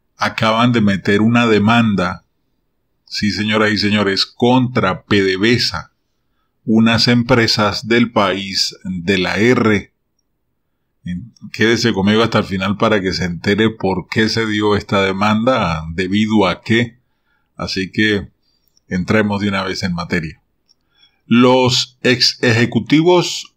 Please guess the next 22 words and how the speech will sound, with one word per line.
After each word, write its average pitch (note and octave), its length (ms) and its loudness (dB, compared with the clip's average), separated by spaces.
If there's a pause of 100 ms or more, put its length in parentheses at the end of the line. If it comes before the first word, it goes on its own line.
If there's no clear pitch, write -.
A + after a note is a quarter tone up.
(120)
del G2+ 400 0
país A2+ 320 2
de E3 80 4
la B2 180 4
R, A2 480 2 (880)
de G2+ 440 -2
Gazprom B2+ 800 2
Bank, G2+ 420 0 (840)
se - 240 0
unieron D#3 640 4
a G#2+ 240 2
inversionistas G#2+ 880 2
venezolanos G2 1120 0
al F#2 180 -4
frente A2 600 0
del G2 380 -2
G C#3+ 380 0
P C3+ 280 2
B B2+ 180 4
Global G#2+ 640 2 (320)
Research G2+ 1080 0 (1120)
para B2+ 460 2